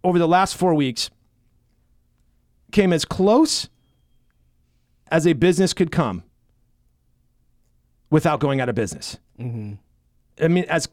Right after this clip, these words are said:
Speaker 1: if we got any closer, we'd be done. That's,
Speaker 2: Yeah.
Speaker 1: that's what happened with Dovetail.
Speaker 2: Mm-hmm.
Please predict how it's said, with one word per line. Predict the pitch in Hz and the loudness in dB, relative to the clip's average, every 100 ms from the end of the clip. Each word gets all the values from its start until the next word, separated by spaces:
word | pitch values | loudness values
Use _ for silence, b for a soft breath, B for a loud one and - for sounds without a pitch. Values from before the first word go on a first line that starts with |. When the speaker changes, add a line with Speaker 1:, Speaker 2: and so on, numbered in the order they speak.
| - | -2
Speaker 1:
if | 202 196 | -2 0
we | 185 | -2
got | 196 233 277 | 0 2 2
any | 262 | 0
closer, | - 214 196 170 | 2 0 2 0
we'd | 143 143 | 0 -2
be | 127 | -4
done. | 110 104 80 - _ _ _ _ _ _ _ _ _ _ - | -4 -6 -8 -18 _ _ _ _ _ _ _ _ _ _ -2
That's, | 170 214 - | 0 0 -2
Speaker 2:
Yeah. | 170 | 0
Speaker 1:
that's | 226 240 | 2 2
what | 226 | 0
happened | 165 165 - 147 | 0 -2 -2 -2
with | 127 | -2
Dovetail. | 123 104 - - - _ 113 | -2 -4 -6 -14 -16 _ -14
Speaker 2:
Mm-hmm. | 110 | -12